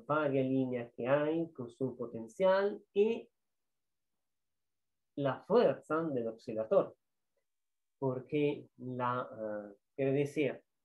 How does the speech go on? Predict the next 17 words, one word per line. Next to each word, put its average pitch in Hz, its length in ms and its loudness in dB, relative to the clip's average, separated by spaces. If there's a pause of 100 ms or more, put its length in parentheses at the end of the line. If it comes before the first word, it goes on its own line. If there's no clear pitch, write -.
(200)
no 156 300 0
toda 151 240 2
la 156 100 2
línea 147 360 0
se 151 160 -6
emite 127 280 -4
de 131 80 0
la 123 60 -2
misma 123 260 -2
manera. 147 400 0 (1040)
Hay 117 340 -6
línea 117 380 -6
más 117 260 -8
probable, 127 640 -2
menos 110 260 -8
probable 175 600 -2
o 196 360 0